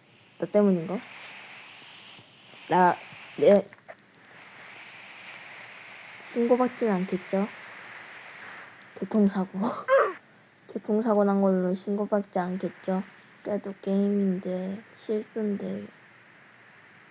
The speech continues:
휘, 그렇구나. 휘. 살려주세요. 왠지 모르게 저기에서 또 막히면은 끝장인데.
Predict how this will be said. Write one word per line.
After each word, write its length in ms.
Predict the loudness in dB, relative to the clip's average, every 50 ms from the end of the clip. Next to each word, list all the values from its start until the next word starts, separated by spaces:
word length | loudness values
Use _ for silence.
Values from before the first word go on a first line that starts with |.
| -20 -20 -20 -20 -12 -8
휘, 880 | -4 -2 0 0 2 2 0 0 -2 -2 -4 -6 -6 -6 -8 -8 -10 -12 -14
그렇구나. 480 | -14 -14 -14 -14 -14 -12 -8 -8 -8 -10 -10 -10
휘. 440 | -6 -4 -4 -4 -4 -4 -6 -8 -10 -14 _ _ _ _ _ _ _ _ _ _ _ _ _ _ _ -20 _ -20 -20 _ _ _ _ _ -12
살려주세요. 720 | -6 -4 -2 -2 -4 -4 -8 -10 -10 -10 -10 -12 -16 -20 -20 _ -20 -20 -20 _ _ _ -20 -20 -20 -20 -20 -20 -20 -20 -20 -20 -20 -20 -20 -20 -20 -20 -20 -20 -20 -20 -20 -20 -20 -20 -20 -14 -4
왠지 440 | -2 2 4 6 4 4 4 2 2
모르게 400 | 4 4 4 4 4 4 2 2
저기에서 520 | 2 0 0 2 2 2 2 2 0 0 -2 0
또 100 | 0 2
막히면은 1000 | 2 2 0 -2 -2 -2 0 2 4 4 6 6 6 4 4 2 0 -2 -4 -8 -10 -12 -16 -20 -20 -20 -20 -20 -8 -6
끝장인데. 680 | -6 -6 -2 -2 0 0 2 2 0 0 -2 -6 -14